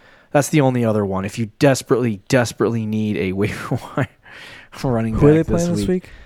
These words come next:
Speaker 1: I don't remember. Um, hold on, let me pull it up because I will tell you instantly.
Speaker 2: I think, I wanna say it's, like, Denver, I think.
Speaker 1: Yeah, it's Denver.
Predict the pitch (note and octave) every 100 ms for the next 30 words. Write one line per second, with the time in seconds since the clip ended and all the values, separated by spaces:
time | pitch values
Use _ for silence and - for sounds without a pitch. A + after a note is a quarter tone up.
0 | - _ - A2 G#2+ D#2+ F#2 F2+ E2+ F2+
1 | - - - G2+ F#2+ F2+ F#2 F2 - -
2 | - E2 D2+ - - - - - - _
3 | _ _ - - D#3+ - - A1+ - -
4 | - - - - - A#2+ - A#2 - -
5 | - - - _ _ _ - - _ C3
6 | - - - C#3+ F3 - F3 - - -
7 | - - - _ _ _ _ _ _ _
8 | _ _ _ _ _ _ _ _ _ -
9 | A#2 G#2 A2 B2+ G#2 E2 - - E2+ F#2
10 | - - - A#2+ G#2 - F2+ E2+